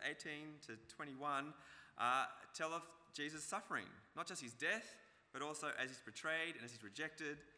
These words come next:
as he's falsely accused and beaten. The account of Jesus' suffering is often referred to as the Passion narrative, uh, because passion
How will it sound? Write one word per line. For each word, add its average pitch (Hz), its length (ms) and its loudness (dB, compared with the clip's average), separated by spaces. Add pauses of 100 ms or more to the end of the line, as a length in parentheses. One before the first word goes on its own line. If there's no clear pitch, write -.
(280)
as 117 80 -4
he's 117 140 -6
falsely 147 460 -2
accused 123 500 -6
and 110 120 -8
beaten. 131 320 0 (1400)
The 139 80 0
account 190 240 8
of 143 80 0
Jesus' 147 420 0 (140)
suffering 135 480 4
is 113 180 -2
often 139 220 -4
referred 120 360 -2
to 123 180 -6
as 113 160 -2
the 107 100 -10
Passion 135 420 -6 (380)
narrative, 151 480 -4 (760)
uh, 117 80 -2
because 117 260 -8 (120)
passion 143 460 -4